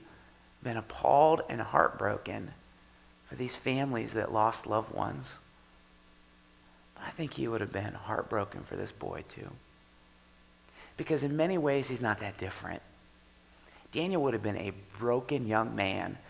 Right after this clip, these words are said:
when he was, when his family was murdered and he was taken captive to Babylon, right? I think he would have looked at this boy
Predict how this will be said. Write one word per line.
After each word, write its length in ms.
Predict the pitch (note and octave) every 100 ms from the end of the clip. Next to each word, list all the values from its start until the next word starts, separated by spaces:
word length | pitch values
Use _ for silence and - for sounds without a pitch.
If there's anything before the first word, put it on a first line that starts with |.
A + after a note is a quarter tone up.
| - -
when 120 | G2+
he 140 | G#2+
was, 180 | G2 F#2
when 140 | A2 G2+
his 140 | D#2
family 480 | - A#2+ A#2+ B2 G2+
was 180 | F2+ F#2+
murdered 600 | G2 G#2 G#2+ G2 G2+ - - -
and 100 | -
he 60 | F#2+
was 120 | -
taken 360 | - G2+ - -
captive 680 | - - - - F#2 F2+
to 80 | D2+
Babylon, 720 | - F2+ F#2 - F2+ G2+ - -
right? 260 | A2+ A2+ - - - - - - - - - -
I 100 | -
think 200 | - D3
he 140 | - C3+
would 100 | A2
have 80 |
looked 160 | A2 B2+
at 80 | A2+
this 140 | G2
boy 460 | - F#2 G2 G2